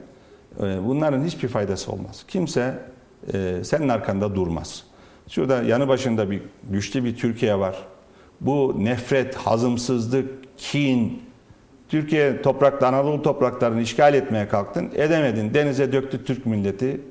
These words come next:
Mustafa Kemal Atatürk ve tüm Türk milleti o zaman birleşti. Denize döktü kardeşim seni. Sen onu hazmedememişsin. Her platformda halen Türkiye düşmanlığı yapıyorsun. Oysa Türkiye güçlü bir ülke. Türkiye ile iyi geçin.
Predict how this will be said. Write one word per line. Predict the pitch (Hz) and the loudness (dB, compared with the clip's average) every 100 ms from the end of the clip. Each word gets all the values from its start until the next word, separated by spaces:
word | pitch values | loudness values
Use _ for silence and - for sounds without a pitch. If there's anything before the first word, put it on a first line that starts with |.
| - | -6
Mustafa | 117 113 117 117 | -4 0 0 0
Kemal | 120 113 | 0 2
Atatürk | 110 - 101 104 101 - | 0 0 -4 -4 -6 -2
ve | 104 92 | -2 -2
tüm | 139 123 101 - - - - | -2 -2 -2 -8 -18 -20 -6
Türk | - 127 107 | -4 0 0
milleti | 101 98 110 | 0 0 0
o | |
zaman | 101 98 98 | 0 0 0
birleşti. | 147 131 101 - 139 - - - - | 2 2 0 -2 -4 -6 -10 -20 -2
Denize | - 170 113 139 | 2 2 2 2
döktü | 131 123 127 127 | 2 2 -2 0
kardeşim | 107 95 - 90 | 0 0 -4 -6
seni. | - 90 110 | -6 -6 -2
Sen | 160 | 0
onu | 165 165 156 143 | 2 0 0 0
hazmedememişsin. | 151 147 160 165 147 104 - 127 - - - - | 0 2 2 2 2 0 -2 -6 -8 -16 -10 -2
Her | 190 - | -2 0
platformda | 147 123 - 110 101 107 | 2 2 2 0 0 4
halen | 175 156 131 147 | 6 6 4 0
Türkiye | 147 180 - 127 107 | 0 -2 0 0 0
düşmanlığı | 101 104 101 101 120 90 | -4 -2 -2 0 -2 -2
yapıyorsun. | 87 - 87 - - - - - - | -4 -4 -6 -8 -14 -18 -20 -20 -4
Oysa | - 190 180 | 2 2 2
Türkiye | 127 180 - 139 | 0 0 2 0
güçlü | 113 123 - 165 | 2 0 0 0
bir | 139 | 2
ülke. | 101 - 95 | 0 -2 -4
Türkiye | - 147 147 139 | -2 -2 2 2
ile | 127 92 | 2 0
iyi | 120 147 | 0 2
geçin. | 123 - | 0 -2